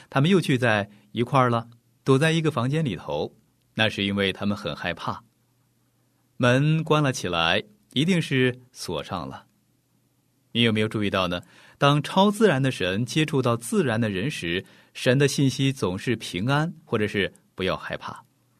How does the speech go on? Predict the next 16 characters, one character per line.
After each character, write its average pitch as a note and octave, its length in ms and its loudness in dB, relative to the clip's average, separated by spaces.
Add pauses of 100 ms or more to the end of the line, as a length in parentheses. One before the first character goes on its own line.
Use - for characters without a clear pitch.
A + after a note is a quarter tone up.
(1200)
当 C3 180 4
主 B2 100 2
耶 A#2+ 80 6
稣 B2+ 140 -2
的 B2+ 100 2
神 A2 220 0
性 G#2+ 460 0
接 F#3+ 180 2
触 F3+ 140 2
到 C#3+ 160 2
门 C3 180 2
徒 B2 160 -2
的 A#2+ 120 0
人 G2+ 180 0
性 D#3 240 -2
时， E2 400 -6